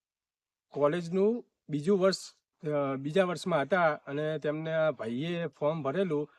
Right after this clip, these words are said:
તે જોઈને તેમને ફોર્મ ભર્યું અને દોડવાની તૈયારી કરી. So ઓગણીસ વર્ષના હતા એટલે બે મહિનામાં એને રનિંગ ક્લિયર થઈ ગયું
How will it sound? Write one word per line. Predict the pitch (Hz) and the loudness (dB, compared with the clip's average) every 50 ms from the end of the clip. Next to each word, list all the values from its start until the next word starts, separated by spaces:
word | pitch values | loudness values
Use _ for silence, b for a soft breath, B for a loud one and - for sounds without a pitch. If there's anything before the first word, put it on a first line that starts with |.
| b b b b | b b b b
તે | - 151 180 | -6 -4 -4
જોઈને | 170 147 151 156 156 156 165 165 160 | -4 -4 -4 -4 -4 -4 -4 -6 -6
તેમને | 147 156 147 151 156 160 160 165 165 | -4 -4 -4 -4 -4 -4 -4 -4 -6
ફોર્મ | - - - 139 151 156 135 | -6 -6 -4 -4 -2 -2 -2
ભર્યું | 117 120 113 123 156 220 226 b b b b b b | -4 -4 -4 -4 -4 -4 -6 b b b b b b
અને | 147 143 151 151 151 | -6 -4 -2 -2 -2
દોડવાની | 143 135 135 139 147 151 156 156 151 | -2 0 0 0 0 0 -2 -2 -4
તૈયારી | 139 135 131 151 165 170 147 | -4 -4 -2 -2 -2 -4 -4
કરી. | 117 - 113 110 127 | -6 -8 -8 -8 -8
So | 139 - _ - - 139 | -10 -12 _ -10 -6 -4
ઓગણીસ | 135 143 160 185 180 - 165 | -4 -4 -4 -4 -6 -6 -6
વર્ષના | 160 165 - - 170 165 151 | -8 -8 -6 -4 -2 0 0
હતા | 139 139 - 170 165 | 0 0 0 0 0
એટલે | 160 165 160 | 0 -2 -4
બે | 147 139 147 156 | -4 -2 -2 -2
મહિનામાં | 151 151 156 156 156 156 156 156 | -2 -2 -2 -2 -2 -4 -4 -4
એને | 151 | -4
રનિંગ | 135 127 123 139 170 170 | -2 -2 -2 -2 -4 -4
ક્લિયર | 175 170 170 180 151 | -6 -6 -8 -8 -6
થઈ | - 175 170 | -6 -6 -6
ગયું | 175 175 185 202 202 | -2 -2 -2 -2 -2